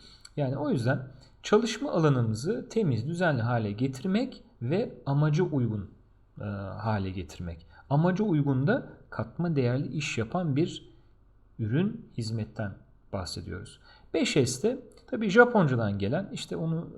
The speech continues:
saymaya gerek yok. Burada var zaten, görsel de var. Onların baş harflerinden oluşuyor. İlk başta bir ayıklama yapıyoruz.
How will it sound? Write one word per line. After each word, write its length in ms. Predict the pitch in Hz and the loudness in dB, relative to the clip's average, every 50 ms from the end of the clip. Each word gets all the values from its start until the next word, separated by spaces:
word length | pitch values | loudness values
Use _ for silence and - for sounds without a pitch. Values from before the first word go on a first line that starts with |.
| 90 90 147 | -12 -12 -12
saymaya 500 | - - - 160 151 147 143 143 143 143 | -10 -6 -6 -2 0 2 2 4 4 2
gerek 380 | 139 156 143 113 95 76 - | 2 2 2 2 2 0 -4
yok. 100 | - - - - - | -8 -12 -12 -8 -6
Burada 300 | 143 120 110 120 120 123 | -4 -2 0 0 0 2
var 160 | 123 107 95 | 2 2 0
zaten, 460 | - - 90 87 - - 151 147 139 101 110 117 | -2 -4 -6 -6 -4 -4 -2 -2 -2 -2 -2 -2
görsel 500 | 123 117 113 113 - 120 110 98 90 92 | 0 0 0 0 -2 -2 -4 -4 -4 -4
de 120 | 98 113 | -4 -4
var. 200 | 165 240 247 - - - - - - - - - | -4 -4 -6 -8 -16 -20 -20 -20 -20 -8 -2 0
Onların 380 | 254 220 175 147 175 208 202 | 2 4 4 4 4 4 4
baş 220 | 208 190 - - 131 | 4 4 4 4 2
harflerinden 400 | 113 107 - - 104 101 101 98 | 0 0 0 -2 -2 -2 -2 -2
oluşuyor. 420 | 95 87 90 - - - 302 269 | -4 -4 -6 -8 -8 -6 -6 -4
İlk 180 | 226 - - - | -4 -4 -2 -2
başta 300 | 117 104 - - - 147 | -2 -2 -2 -4 -6 -8
bir 160 | - - - | -6 -4 0
ayıklama 460 | 190 180 139 - - 104 101 95 92 | 2 2 2 0 -2 -4 -4 -4 -6
yapıyoruz. 600 | 92 90 - - 92 95 131 208 220 - - | -8 -10 -10 -8 -6 -4 -4 -4 -4 -6 -10